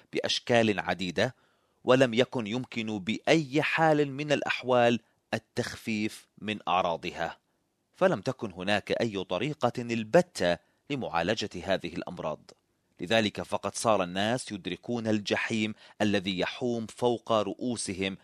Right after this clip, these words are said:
بسبب حتمية تلك الأمراض. ثم جاء يسوع ولمس حياة البشر في ذروة الألم وفي ذروة المرض.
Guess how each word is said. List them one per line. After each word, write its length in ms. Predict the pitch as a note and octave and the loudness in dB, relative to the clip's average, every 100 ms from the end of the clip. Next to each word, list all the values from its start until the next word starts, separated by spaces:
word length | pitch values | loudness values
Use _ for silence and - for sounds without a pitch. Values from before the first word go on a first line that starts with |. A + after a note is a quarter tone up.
| _ _ - | _ _ -8
بسبب 680 | F2 - C3+ A#2+ F#2+ G2 - | -2 4 6 6 4 0 -2
حتمية 680 | - - A2+ - C#3 F3+ C3+ | -6 0 0 0 -4 2 2
تلك 440 | - G#2 - G2 G#2 | 2 -2 -4 0 0
الأمراض. 580 | - F#2+ E2 D#2+ - _ _ _ _ _ _ _ _ _ _ _ _ - | 0 -2 -2 -4 -6 _ _ _ _ _ _ _ _ _ _ _ _ -10
ثم 300 | G#2+ G2 D#2+ D2 - _ - | -8 -4 -6 -6 -12 _ -6
جاء 400 | - C3 E3+ D3+ | 2 4 4 4
يسوع 540 | G2+ E2+ - E2+ F#2 G2 _ _ _ - | 2 0 -4 -6 -6 -8 _ _ _ 0
ولمس 500 | F#2 E2 C3+ E3+ F3 | 2 4 4 4 4
حياة 380 | - B2+ G2+ F#2 | 4 4 4 4
البشر 440 | F#2 E2+ - A#2 G#2+ | 0 0 0 0 -2
في 260 | - B2+ | -2 -4
ذروة 500 | G#2+ A#2 F#3+ G3 G3+ - | -2 0 2 4 4 4
الألم 480 | F3+ A#2 G#2 G2+ F#2+ _ - | 2 4 4 4 -2 _ -4
وفي 280 | G#2+ - A#2 | -2 0 0
ذروة 360 | A2+ G#2+ G2 - | 0 0 0 -2
المرض. 460 | F#2 F2 E2 C2+ | -4 -2 -2 -6